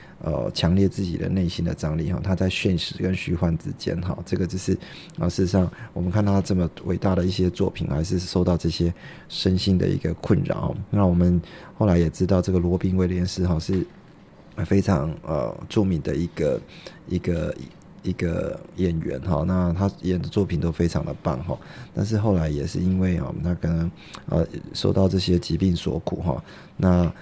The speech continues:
他本身就有我们叫做A D H D哦，就是自愈-，注意力缺失症哈，有时候他在跟人家对话的时候，讲话一半他就会说，哎，做了一个表演完之后人就跑掉了哈。那当然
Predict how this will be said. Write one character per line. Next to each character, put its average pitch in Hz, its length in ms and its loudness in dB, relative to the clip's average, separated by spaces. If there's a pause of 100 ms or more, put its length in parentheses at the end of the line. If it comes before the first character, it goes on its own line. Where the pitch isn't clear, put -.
他 - 120 0
本 87 160 4
身 92 140 2
就 95 140 4
有 78 180 2
我 71 60 -2
们 85 120 2
叫 98 160 2
做 92 220 2
A 90 80 2
D 90 200 2
H - 200 -4
D 87 160 2
哦， 85 80 4
就 98 120 2
是 92 60 4
自 98 280 0
愈-， 92 160 -2 (360)
注 101 220 4
意 101 60 4
力 98 180 4
缺 90 220 0
失 90 200 0
症 85 220 -2
哈， 80 100 2
有 85 120 0
时 95 120 0
候 98 120 4
他 101 160 0
在 104 100 4
跟 98 140 0
人 95 40 0
家 95 200 0
对 90 140 0
话 92 180 0
的 85 60 -4
时 - 120 -4
候， 95 80 -4 (360)
讲 90 200 2
话 107 120 2
一 90 60 4
半 98 200 2
他 92 120 2
就 98 100 2
会 95 60 4
说， 101 100 2
哎， 107 100 2 (280)
做 107 140 6
了 95 60 4
一 - 20 0
个 87 80 -2
表 90 200 2
演 - 200 -2 (160)
完 80 200 -4
之 90 120 -2
后 85 120 2
人 87 140 0
就 90 160 0 (200)
跑 - 260 -8
掉 82 160 0
了 - 100 -4
哈。 85 180 -6 (380)
那 95 300 2 (240)
当 101 140 4
然 82 140 4